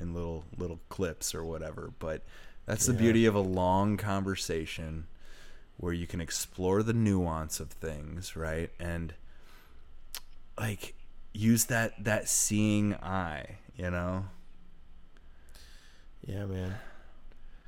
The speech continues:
Speaker 1: Should we, like,
Speaker 2: I
Speaker 1: should we
Speaker 2: just
Speaker 1: wrap, should we wrap up here, or what do you think? You got final thoughts?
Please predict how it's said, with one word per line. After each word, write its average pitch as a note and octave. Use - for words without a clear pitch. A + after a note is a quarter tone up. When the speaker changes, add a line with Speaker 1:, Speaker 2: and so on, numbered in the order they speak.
Speaker 1:
Should -
we, B2+
like, C#3+
Speaker 2:
I G#2
Speaker 1:
should A2+
we B2+
Speaker 2:
just C3
Speaker 1:
wrap, B2
should -
we A#2+
wrap A2
up A#2
here, E3
or G#2
what G#2
do G#2
you A2+
think? G2+
You G2
got G2+
final G#2
thoughts? G#2+